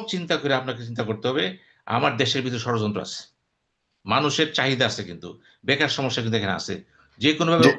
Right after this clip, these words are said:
Speaker 1: আন্দোলন হবে। অভি-, আর আমাদের এখানে বিরোধী দল কি? আমাদের বিরোধী দল বলতে আমরা যেটা বুঝাই, সরকার বিরোধিতা করা। ব্যাপারটা কি তাই? বিরোধী দল কিন্তু বি-, বিকল্প প্রস্তাব দিবে,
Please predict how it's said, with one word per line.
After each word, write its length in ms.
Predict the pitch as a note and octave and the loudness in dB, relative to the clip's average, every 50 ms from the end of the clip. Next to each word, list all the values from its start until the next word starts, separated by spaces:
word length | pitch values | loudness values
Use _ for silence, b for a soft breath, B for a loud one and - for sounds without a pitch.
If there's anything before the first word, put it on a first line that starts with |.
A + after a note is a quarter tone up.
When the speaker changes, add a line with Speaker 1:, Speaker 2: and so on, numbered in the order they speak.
| - | 2
Speaker 1:
আন্দোলন 360 | A2+ B2 C#3 C3+ B2+ C#3 C3 A#2 | 0 0 0 2 2 2 2 2
হবে। 220 | A2 G#2+ - F#2+ - _ _ _ _ - | -2 -4 -10 -20 -20 _ _ _ _ 0
অভি-, 300 | D3 D#3 E3+ E3+ D3+ - A2+ B B B | 2 4 4 4 2 0 -4 B B B
আর 120 | - A#2+ C#3+ | 0 2 2
আমাদের 240 | C#3+ D3 D3 D3+ E3 | 2 2 2 2 2
এখানে 160 | D3+ D#3+ D3 | 2 2 2
বিরোধী 180 | C#3+ D3+ D#3 D3 | 2 2 4 4
দল 120 | D#3 B2+ G#2 | 4 2 0
কি? 120 | F#2+ D#2+ D2+ D2+ _ _ _ _ _ _ _ - | -4 -10 -12 -14 _ _ _ _ _ _ _ -4
আমাদের 380 | - G#2+ A#2+ C#3 C#3+ C#3 D#3+ D#3+ D3 | -2 0 2 2 2 4 4 2 2
বিরোধী 280 | B2 C3 C3 C#3+ D3 D3 | 2 2 2 4 4 4
দল 140 | C#3+ D3+ C#3+ | 4 4 4
বলতে 180 | D3 D3 C#3 C#3+ | 2 2 2 2
আমরা 140 | C3+ C3 C3 | 0 0 -2
যেটা 160 | C3+ B2+ A#2 | -4 -4 -4
বুঝাই, 320 | A2 A2+ G#2+ B2 C#3 D#3 D#3+ D#3 _ _ _ _ _ _ _ _ _ _ _ _ G#3+ - | -4 -4 -2 -2 -2 -2 -4 -6 _ _ _ _ _ _ _ _ _ _ _ _ -20 -10
সরকার 300 | - - C3+ C3 C3+ B2+ | -4 -2 0 0 2 2
বিরোধিতা 340 | G2+ G2+ A2 G#2 G2 F#2+ F#2+ | 2 2 2 2 0 -2 -2
করা। 200 | F#2 D2+ B1+ - - _ _ - | -4 -6 -10 -12 -14 _ _ 0
ব্যাপারটা 300 | - - B2+ B2+ B2 C#3 | 0 2 2 2 0 -2
কি 100 | C3 C3 | -2 0
তাই? 180 | - D3+ C3+ G2 - - _ _ _ _ b b b b b b | 0 0 0 -2 -6 -12 _ _ _ _ b b b b b b
বিরোধী 240 | - A#2+ C#3 E3 E3 | 0 4 4 6 6
দল 160 | D#3+ F#3 F#3+ F3+ | 6 4 4 4
কিন্তু 260 | F3+ F3+ E3+ E3+ F#3+ F3 | 2 0 0 2 2 2
বি-, 300 | C3 B2+ E3 F3+ E3 - | 2 2 0 0 0 -2
বিকল্প 300 | - C#3+ D3 - F3+ E3+ F3 D#3 | -4 -2 0 0 0 0 0 -2
প্রস্তাব 360 | - F#3 F3 - - F#3 F3 D3 | -2 -2 -2 0 0 0 0 0
দিবে, 240 | C#3+ B2 G2+ F2+ | 0 0 0 -2